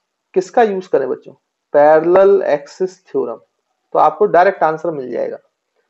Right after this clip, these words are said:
तो यहाँ पे अगर आप parallel axis theorem put करते हो तो I is equals to I C M plus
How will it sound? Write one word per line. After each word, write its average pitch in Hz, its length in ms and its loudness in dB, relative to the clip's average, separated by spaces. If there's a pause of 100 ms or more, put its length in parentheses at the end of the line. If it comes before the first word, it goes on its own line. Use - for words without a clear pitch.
(200)
तो 156 60 -2
यहाँ 156 200 4
पे 190 80 4
अगर 190 160 4
आप 190 160 0
parallel 180 260 4
axis - 220 -8
theorem 190 300 -4
put 175 160 -6
करते 180 260 -2
हो 196 80 2
तो 202 140 -2
I 156 220 4
is 175 220 -8
equals 180 360 -4
to 180 100 2
I 151 140 0
C 185 240 -8
M 220 100 -12 (1200)
plus 190 300 0